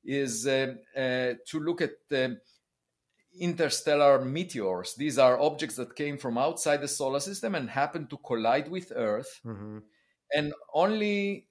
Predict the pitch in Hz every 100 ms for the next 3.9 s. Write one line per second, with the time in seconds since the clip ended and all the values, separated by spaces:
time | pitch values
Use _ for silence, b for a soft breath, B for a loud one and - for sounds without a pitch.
0 | - 135 139 143 143 156 139 156 147 -
1 | 156 - 123 104 107 - - 127 120 120
2 | 101 127 135 131 110 147 180 160 117 107
3 | - 113 113 - 117 143 160 -